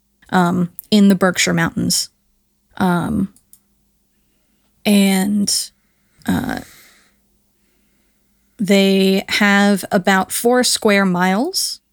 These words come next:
that they have been kind of claiming as their,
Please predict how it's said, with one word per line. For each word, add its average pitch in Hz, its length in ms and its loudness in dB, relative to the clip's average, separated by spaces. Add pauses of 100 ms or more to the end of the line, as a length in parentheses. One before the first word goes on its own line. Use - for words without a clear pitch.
(200)
that 202 280 0
they 185 640 0
have 185 380 -4
been 170 440 -4 (880)
kind 185 180 -6
of 175 100 -14
claiming 196 640 2 (320)
as 175 720 -2 (540)
their, 175 640 0